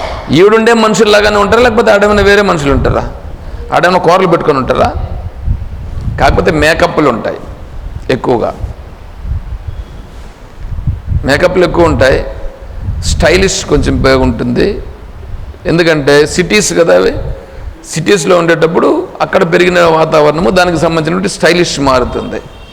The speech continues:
సరే, మనుషులైతే వీళ్ళే వాళ్ళు ఒకటే కదా. కొన్ని బుద్ధులు ఏమన్నా మారుతాయా? బుద్ధులు కూడా ఇవే ఉంటాయి. నీ చుట్టూ ఉండే వాళ్ళ బుద్ధిలో వాళ్ళ కాడపోతే కూడా ఉండేది.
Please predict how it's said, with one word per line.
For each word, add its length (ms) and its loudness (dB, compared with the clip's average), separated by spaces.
సరే, 520 2
మనుషులైతే 580 2
వీళ్ళే 320 4
వాళ్ళు 280 4
ఒకటే 240 2
కదా. 220 4
కొన్ని 180 4
బుద్ధులు 380 4
ఏమన్నా 200 4
మారుతాయా? 540 4
బుద్ధులు 380 2
కూడా 460 2
ఇవే 560 4
ఉంటాయి. 460 0
నీ 100 2
చుట్టూ 360 0
ఉండే 200 4
వాళ్ళ 140 6
బుద్ధిలో 340 2
వాళ్ళ 220 4
కాడపోతే 400 2
కూడా 160 4
ఉండేది. 400 -2